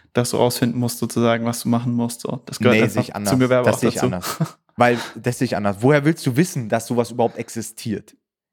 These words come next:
Speaker 2: Also,
Speaker 1: Ja,
Speaker 2: das ist ja
Speaker 1: bei der
Speaker 2: nicht
Speaker 1: K S K sehe ich das auch, verstehe ich das auch. Aber bei so
Speaker 2: Ja.
Speaker 1: Steuerabgaben und so, denke ich, okay, damit kann man sich schon mal beschäftigen. Und das finde ich auch nicht so kompliziert, wie es häufig gemacht wird, muss
Speaker 2: Ja,
Speaker 1: ich
Speaker 2: gut,
Speaker 1: sagen.
Speaker 2: das stimmt. Ja, dann habe ich noch eine ganz lustige Story.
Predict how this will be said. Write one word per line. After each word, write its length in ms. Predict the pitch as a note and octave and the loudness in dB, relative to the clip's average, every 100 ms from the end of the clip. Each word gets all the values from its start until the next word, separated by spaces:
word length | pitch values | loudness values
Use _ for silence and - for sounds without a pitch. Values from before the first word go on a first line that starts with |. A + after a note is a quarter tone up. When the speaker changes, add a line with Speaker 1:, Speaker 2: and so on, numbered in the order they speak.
| _ | _
Speaker 2:
Also, 160 | - C3 | 0 4
Speaker 1:
Ja, 60 | C3 | 4
Speaker 2:
das 80 | C3+ | 4
ist 40 | |
ja 60 | C3+ | 4
Speaker 1:
bei 80 | C#3+ | 4
der 100 | D3 | 2
Speaker 2:
nicht 60 | |
Speaker 1:
K 140 | D3+ D3+ | 2 0
S 100 | - | 2
K 200 | D3 C3+ | 0 2
sehe 120 | C3 | 0
ich 60 | |
das 180 | C3 B2+ | -4 -10
auch, 160 | A#2+ A#2+ | -10 -10
verstehe 360 | - B2 B2+ | -12 -10 -10
ich 60 | A#2+ | -10
das 160 | - - | -14 -16
auch. 240 | - - _ _ | -16 -16 _ _
Aber 180 | C3+ B2+ | 2 4
bei 140 | C3 | 4
so 100 | C#3 | 4
Speaker 2:
Ja. 40 | C#3 | 0
Speaker 1:
Steuerabgaben 760 | - C3+ D3+ C3+ - C3+ C3+ C3 | 2 4 6 4 2 4 4 2
und 80 | |
so, 100 | B2 | -6
denke 280 | B2 B2 A#2+ | -6 -6 -8
ich, 140 | B2 - | -10 -8
okay, 180 | - | -6
damit 220 | A#2 A#2+ A#2 | -4 -6 -6
kann 120 | B2+ | -8
man 100 | A#2+ | -6
sich 100 | A#2+ | -8
schon 140 | A#2+ | -8
mal 100 | A#2+ | -8
beschäftigen. 640 | B2 B2+ B2+ B2+ B2 B2+ _ - - - - _ _ | -8 -6 -6 -6 -10 -10 _ -20 -20 -20 -20 _ _
Und 280 | - A#2+ A#2 | 0 0 0
das 120 | A#2 | -4
finde 200 | - C3 | 0 0
ich 100 | A#2+ | 2
auch 40 | A#2+ | 0
nicht 160 | A#2 | -2
so 80 | A#2 | -4
kompliziert, 520 | - A#2 A#2 - A#2 | -4 -2 -2 -2 -4
wie 40 | A2+ | -4
es 120 | - | -6
häufig 260 | - C3 | -8 -8
gemacht 280 | - - - | -10 -10 -10
wird, 120 | - C#3 | -14 -12
muss 140 | C3+ | -6
Speaker 2:
Ja, 140 | G#2 | -6
Speaker 1:
ich 60 | G2 | -6
Speaker 2:
gut, 160 | F#2 - | -10 -16
Speaker 1:
sagen. 100 | C#3+ _ | -20 _
Speaker 2:
das 140 | G#2+ | -20
stimmt. 360 | - - G2+ _ _ _ _ - - - - - | -18 -18 -20 _ _ _ _ -20 -20 -16 -8 2
Ja, 100 | D#3+ | 4
dann 180 | D3 D#3 | 4 2
habe 120 | E3+ | 2
ich 80 | F3 | 2
noch 80 | F3 | 2
eine 120 | D3 | 4
ganz 220 | B2 - | 2 0
lustige 340 | B2 - A#2 | -4 -4 -6
Story. 500 | A2+ - G#2+ B2 E3 | -4 0 2 2 -2